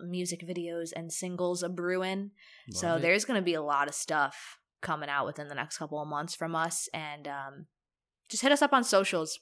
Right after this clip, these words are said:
Speaker 1: Truss Band, T R U S S Band, all one word. Follow us on Instagram, Facebook, whatever it is that you use. Um,
Speaker 2: YouTube channel as well?
Speaker 1: YouTube. We got YouTube. We recently put out a music video, so check that out. Um, we have our own website, the whole nine yards. So just,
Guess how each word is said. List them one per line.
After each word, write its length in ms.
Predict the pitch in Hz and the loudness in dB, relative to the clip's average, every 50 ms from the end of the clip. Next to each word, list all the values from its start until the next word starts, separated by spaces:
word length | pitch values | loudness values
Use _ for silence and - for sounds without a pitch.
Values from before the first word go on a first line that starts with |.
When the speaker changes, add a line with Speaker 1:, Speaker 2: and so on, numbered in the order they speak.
| _ _ | _ _
Speaker 1:
Truss 280 | - - 196 185 180 - | 2 4 4 4 4 2
Band, 360 | - 165 160 147 143 147 - | -2 -2 -2 -2 -6 -10 -6
T 180 | - 196 190 180 | -2 0 2 4
R 120 | 175 180 | 4 4
U 200 | 180 180 180 175 | 4 4 4 4
S 200 | 165 170 165 - | 2 2 2 0
S 200 | 170 165 165 - | 0 0 -2 -2
Band, 460 | 165 165 165 165 165 160 165 160 160 156 - _ _ - | -4 -2 -2 -2 -2 -4 -6 -8 -12 -16 -18 _ _ -4
all 200 | 143 139 147 151 | -4 -2 -2 -4
one 220 | 147 147 156 156 | -6 -8 -4 0
word. 360 | 170 185 185 185 185 180 180 180 - - - - - - _ - | 2 4 4 4 4 2 2 -2 -8 -20 -20 -20 -20 -20 _ 4
Follow 180 | 214 214 214 214 | 8 10 10 10
us 100 | 214 - | 8 8
on 100 | 214 202 | 4 4
Instagram, 680 | 202 202 - - 202 190 196 196 190 196 196 190 180 - | 4 2 2 0 0 2 4 4 4 2 0 -2 -4 0
Facebook, 380 | 190 185 180 - - 185 180 - | 0 0 0 0 0 -2 0 4
whatever 320 | 208 214 208 190 170 170 | 6 6 6 6 6 4
it 80 | 160 156 | 2 2
is 220 | 151 156 156 - | 0 -2 -4 -6
that 220 | - 151 151 160 160 | -6 -8 -8 -8 -8
you 140 | 160 160 156 | -8 -6 -6
use. 440 | 156 151 151 151 151 151 - - - - - | -4 -4 -4 -6 -6 -6 -8 -8 -10 -10 -10
Um, 280 | 143 151 151 147 147 147 | -8 -6 -4 -4 -4 -4
Speaker 2:
YouTube 240 | 147 147 - 131 131 | -4 -4 -4 -4 -4
channel 280 | - 143 139 131 135 | -4 -4 -2 -2 -2
as 100 | 139 135 | -4 -4
well? 120 | 143 151 185 | -2 2 4
Speaker 1:
YouTube. 420 | 202 208 202 220 220 208 208 190 | 4 4 4 4 4 4 4 4
We 60 | 190 | 6
got 160 | 196 185 180 | 6 6 6
YouTube. 500 | 185 196 202 196 - 208 196 196 196 185 | 6 4 2 2 4 4 4 4 4 4
We 120 | 180 180 165 | 4 2 4
recently 360 | 156 170 175 175 185 180 180 | 4 4 2 2 2 0 0
put 140 | 175 - 180 | 4 6 6
out 140 | 170 170 170 | 6 6 6
a 40 | |
music 260 | 175 180 175 190 175 175 | 2 0 0 -2 0 2
video, 440 | 180 180 175 180 175 175 175 175 | 2 2 4 4 4 4 4 2
so 260 | 175 - 151 151 151 - - | 0 -2 -6 -8 -10 -12 -6
check 200 | - 180 165 170 | -2 -2 -2 0
that 200 | 175 175 180 175 | 2 2 4 4
out. 260 | 175 175 175 180 175 - - - - - - - - - - | 4 4 4 4 2 0 -6 -20 -20 -20 -20 -20 -20 -14 -10
Um, 240 | - 160 156 156 156 | -8 -6 -6 -6 -6
we 80 | 156 | -6
have 80 | 160 151 | -2 2
our 80 | 156 170 | 4 6
own 140 | 185 190 196 | 6 8 10
website, 500 | 208 208 202 - - 208 196 190 190 190 | 10 10 10 8 6 6 8 8 6 6
the 60 | 214 | 2
whole 120 | 226 254 233 | 2 4 6
nine 180 | 202 185 170 | 6 6 4
yards. 340 | 160 139 - - 156 - - - | 4 0 -2 -4 -4 -6 -8 -6
So 240 | - - 175 165 165 | -2 2 4 4 4
just, 320 | 165 165 185 175 - - | 2 0 -2 -2 -2 -4